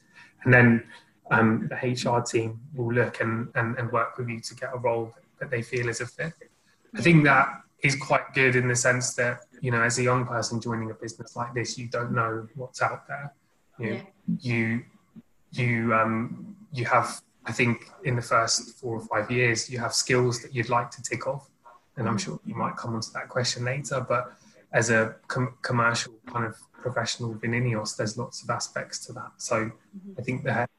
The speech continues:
Speaker 1: the, the team, and Annie might correct me on that, but they're looking to, to make you a rounded person and, and a rounded graduate within INEOS. So they're there to fulfill a business need, and then also there's your,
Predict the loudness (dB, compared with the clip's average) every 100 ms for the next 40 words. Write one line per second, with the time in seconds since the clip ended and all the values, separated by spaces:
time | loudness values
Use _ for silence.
0 | 0 2 2 -2 -6 -4 -2 0 0 -2
1 | -2 -6 -12 _ -10 -10 -12 -14 -12 -12
2 | -12 -10 -12 -4 2 2 4 0 0 -2
3 | -2 -4 -4 -6 -10 -4 2 6 6 4
4 | 0 -16 _ _ -2 2 4 6 6 2
5 | -4 -6 -4 -4 -4 -4 -2 -2 -2 -2
6 | 0 -2 -4 -12 _ _ _ _ -6 -6
7 | -6 -12 -12 -10 -8 -10 -12 -12 -6 -6
8 | -6 -10 _ _ _ _ _ -2 2 4
9 | 4 4 2 4 4 2 -4 -4 0 4
10 | 2 0 -8 -4 -2 -2 _ -20 -8 -4
11 | -4 -6 -4 -2 0 -2 -2 -2 -2 -2
12 | -2 -2 -4